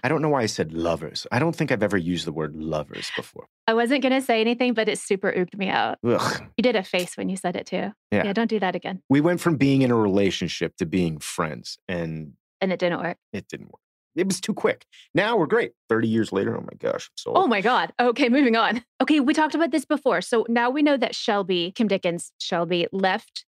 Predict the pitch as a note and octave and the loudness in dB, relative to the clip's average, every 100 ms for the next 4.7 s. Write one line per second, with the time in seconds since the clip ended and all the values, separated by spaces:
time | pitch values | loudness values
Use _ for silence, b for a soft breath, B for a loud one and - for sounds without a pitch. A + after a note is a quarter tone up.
0 | - G3 G3 F#3 - _ - - A3+ A3+ | -4 0 0 -2 -8 _ -10 -2 2 4
1 | A3+ G#3+ G3 F#3 F3+ E3+ D3+ E3 - _ | 4 2 0 0 -2 -2 -2 -4 -8 _
2 | _ A3 G#3+ - G3 A3 B3+ A3+ _ _ | _ 0 0 0 0 2 2 0 _ _
3 | - C4 C#4 D4+ A#3 F#3+ - G3+ F#3+ F#3 | -4 0 4 4 4 2 0 0 2 2
4 | E3+ D3+ B2+ - G3 C4 C#4+ | 0 -4 -8 -6 -2 0 0